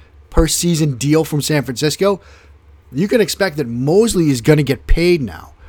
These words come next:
Teams that apparently are interested in him, according to the Cleveland Plain Dealer, include the Cleveland Browns, the Washington Redskins, and the New York Jets. So it's going to be very interesting to see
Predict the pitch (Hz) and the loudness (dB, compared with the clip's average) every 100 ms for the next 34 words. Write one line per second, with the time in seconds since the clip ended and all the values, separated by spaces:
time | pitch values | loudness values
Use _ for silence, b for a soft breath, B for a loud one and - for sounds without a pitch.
0 | b b - - 202 175 156 - 190 220 | b b -8 2 4 4 4 4 4 2
1 | 190 170 156 175 180 170 147 139 160 143 | 2 2 2 -2 0 -2 -4 -2 -2 0
2 | 165 151 139 135 156 151 143 - 143 135 | 0 -2 -4 -6 0 0 -2 -6 -4 -2
3 | 120 107 165 226 285 b b b b b | -4 -2 0 0 -2 b b b b b
4 | b 135 135 - 185 247 214 156 185 - | b -10 -8 2 6 6 4 0 -4 -14
5 | - - b b b - 139 - 165 143 | -20 -20 b b b -6 -4 4 4 4
6 | 139 123 123 151 185 - - 147 139 135 | 0 0 -2 -4 -8 -8 -2 0 0 0
7 | 143 127 117 123 123 151 139 165 170 156 | -2 -6 -4 -4 -4 -4 -4 -2 0 2
8 | 147 147 139 131 - 143 190 - - - | 2 4 2 2 0 -2 -2 -8 -20 -20
9 | - b b b b b b - 151 - | -20 b b b b b b 0 0 2
10 | 165 226 214 190 127 160 190 202 156 156 | 2 2 2 -2 0 0 0 -2 -4 -2
11 | 160 139 143 135 - 156 131 120 | -4 -2 -4 -6 -4 -2 -2 -6